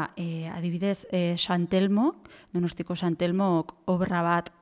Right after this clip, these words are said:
erosi zuela, eta bertan ikusi daitekela, eta Gipuzkoako Diputazioak ere beste obra bat, e, erosi ziola. Orduan, bueno, ikusten dugunez, ba, hori ez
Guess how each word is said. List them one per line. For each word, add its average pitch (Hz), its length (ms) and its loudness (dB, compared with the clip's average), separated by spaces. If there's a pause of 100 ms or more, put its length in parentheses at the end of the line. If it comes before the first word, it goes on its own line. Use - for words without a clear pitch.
erosi 175 760 -4
zuela, 190 380 -2
eta 180 160 -2
bertan 170 320 -2
ikusi 175 300 -8
daitekela, 175 480 -6 (580)
eta 180 320 0
Gipuzkoako 202 580 -2
Diputazioak 196 680 -2
ere 220 160 -2
beste 180 340 -2
obra 165 320 -2
bat, 175 300 -4 (720)
e, 165 1040 0
erosi 165 840 -2
ziola. 156 440 -6 (100)
Orduan, 185 380 4
bueno, 175 240 2 (340)
ikusten 202 480 -2
dugunez, 190 800 2 (480)
ba, 165 340 0
hori 196 220 6
ez 190 80 2